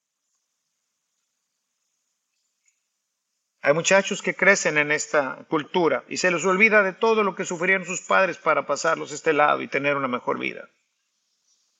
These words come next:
Y ya se les olvidó el prójimo.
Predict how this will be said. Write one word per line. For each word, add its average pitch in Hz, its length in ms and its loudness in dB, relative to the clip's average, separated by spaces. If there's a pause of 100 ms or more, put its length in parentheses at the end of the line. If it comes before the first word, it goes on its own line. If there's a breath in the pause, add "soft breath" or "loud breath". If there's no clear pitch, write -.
(420)
Y 143 120 0
ya 151 80 6
se 147 140 -2
les 123 160 -6
olvidó 131 400 -6 (500)
el - 100 -6
prójimo. - 500 -2